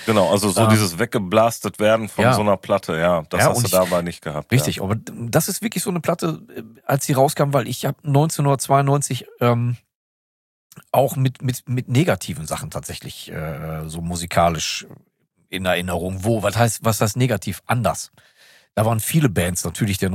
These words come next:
Speaker 2: aufgrund von Grunge und generell irgendwie Music Industry, ich
Speaker 1: Insgesamt,
Speaker 2: weiß nicht,
Speaker 1: wenn du
Speaker 2: ne?
Speaker 1: drüber nachdenkst, was da für ein Ruck durchging. Denk mal auch zweiundneunzig an die Renewal. Das
Speaker 2: Ja.
Speaker 1: war auch für alle Crater-Fans ein totaler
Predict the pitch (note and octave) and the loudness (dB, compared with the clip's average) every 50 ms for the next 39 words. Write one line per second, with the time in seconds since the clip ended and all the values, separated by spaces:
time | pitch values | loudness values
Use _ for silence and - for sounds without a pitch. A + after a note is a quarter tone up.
0 | F#2+ F#2 F2+ E2+ - - E2 G#2 G#2 G2 - - G2 F#2 F2+ E2 F2 F#2 F2+ F#2 | 0 -2 -2 -4 -4 -4 -2 -2 -2 -2 -2 -4 -4 -4 -4 -2 2 2 4 4
1 | F#2+ G2 - - - - F#2 F2+ F2 - G#2 F#2+ G2 F#2 - G2 G2 G2+ G#2 G#2+ | 2 0 -4 -6 -6 -8 -8 -8 -6 -4 -2 0 0 0 0 0 2 2 2 0
2 | G2+ F#2 F#2+ F#2+ F#2+ E2+ F#2 G2 F#2+ F#2+ G2 F#2+ F#2+ G2+ - - F#2+ F#2+ F#2 G2 | -2 -4 -6 -8 -6 -6 -4 -6 -6 -6 -6 -10 -12 -14 -14 -16 -14 -10 -6 -2
3 | G#2+ G#2+ G2 G#2+ G2+ G2 G#2 G2+ G2+ - - - - G#2+ G2+ G#2 G2+ G2+ G#2 G#2 | -2 -2 0 -2 -4 -6 -4 -6 -6 -6 -6 -6 -4 -2 0 0 0 0 -2 -2
4 | F#2 A2 A2 G2 - - - G2 - - F#2+ F#2 - D#3+ G#2+ G#2 D3+ C3 A#2 G#2 | -2 -2 -2 -2 -2 -2 -2 -2 0 0 0 0 2 2 2 2 2 2 2 0
5 | F2+ - G#2 G2 G2+ G2+ F2+ F2+ F#2 G2 F#2+ - - F#2+ F2+ F2+ - - F#2+ - | 0 0 -2 0 0 0 0 2 0 0 0 -2 -4 -4 -4 -4 -4 -4 -6 -4
6 | - - F#2+ F#2 - - G2+ F#2 E2+ - - E2+ _ - - E2 D#2+ - - - | -2 -4 -4 -4 -2 -2 -2 -2 -2 -4 -6 -10 _ -6 -6 -4 -4 -4 -6 -6
7 | E2 D#2 D#2 D#2+ - - - - - _ _ - F#2 G2 G#2+ G#2 A2 A2+ A2 - | -4 -4 -4 -6 -8 -12 -18 -20 -20 _ _ -2 -2 -2 0 0 -2 -4 -4 -4
8 | - - - - A2+ A#2 A#2 B2 B2 B2+ B2 - C3 A#2+ C3 B2 A#2+ B2 A#2+ B2 | -8 -8 -2 0 0 0 0 0 -2 -2 -4 -6 -6 -4 -4 -2 -2 -2 -2 -2
9 | C3 C3+ D3 F3 G#3 E3+ F#2+ D#2+ D2+ - _ _ _ _ _ _ _ _ _ _ | 0 0 0 0 0 0 0 -2 -4 -8 _ _ _ _ _ _ _ _ _ _
10 | _ _ - - G#2 A#2 D#3 A#3 A3+ A#2+ - - E3 E3 - - - - - A#2 | _ _ -6 -2 2 4 6 6 6 4 4 2 0 0 0 -4 -6 -2 -2 0
11 | C3+ D#3+ D#3 - - - A2 G2+ G#2+ - D#3 C#3+ - - D#3 D#3+ D#3+ - C#3 A#2+ | 0 0 0 -2 0 0 0 0 0 -2 -4 -4 -2 -4 -4 -4 -2 -4 -4 -4
12 | - A#2+ A#2 - - - G#2 G#2+ B2+ D3 D#3+ E3+ E3 - | -2 -4 -6 -6 -4 -2 0 0 2 2 2 0 0 -2